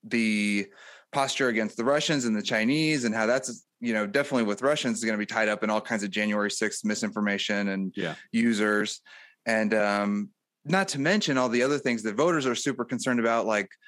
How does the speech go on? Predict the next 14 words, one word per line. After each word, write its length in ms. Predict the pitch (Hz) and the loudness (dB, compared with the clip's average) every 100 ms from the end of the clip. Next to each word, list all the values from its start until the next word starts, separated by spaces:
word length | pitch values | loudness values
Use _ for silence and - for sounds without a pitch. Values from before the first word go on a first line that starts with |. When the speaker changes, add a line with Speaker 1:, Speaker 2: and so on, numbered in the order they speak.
| - _ | -20 _
Speaker 1:
the 440 | - 120 113 107 107 - _ _ - | 0 2 4 2 -2 -6 _ _ -8
C 260 | - 208 | -2 2
E 40 | 180 | 4
O 60 | |
of 80 | 139 | 4
Instagram 1000 | 127 185 - 120 117 110 107 104 104 110 - - - _ | 2 0 -2 0 2 2 0 -2 -2 -6 -10 -20 -20 _
was 160 | 113 123 | -2 0
in 80 | 127 | 0
front 240 | 139 127 | 2 2
of 360 | 120 113 107 113 | 4 2 0 0
the 40 | |
United 220 | 120 123 | 0 0
States 340 | 117 - 110 - | -2 -2 -2 -2
Senate 360 | 151 151 120 | 0 2 0